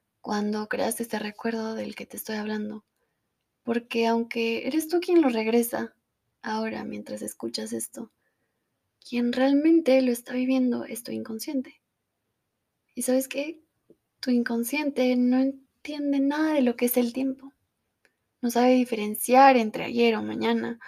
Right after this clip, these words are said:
No tiene idea de física, ni química, ni las leyes que nos explican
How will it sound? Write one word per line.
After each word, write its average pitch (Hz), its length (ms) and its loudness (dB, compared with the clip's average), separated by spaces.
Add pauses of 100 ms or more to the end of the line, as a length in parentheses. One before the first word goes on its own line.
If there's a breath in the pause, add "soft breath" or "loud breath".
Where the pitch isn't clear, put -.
(540 loud breath)
No 233 120 -8
tiene 240 200 2
idea 240 320 4
de 226 140 2
física, 254 800 -6
ni 220 180 -8
química, 240 640 -2
ni 226 180 0
las 226 200 0
leyes 269 380 2
que 233 100 -6
nos 208 240 -4
explican 233 680 -4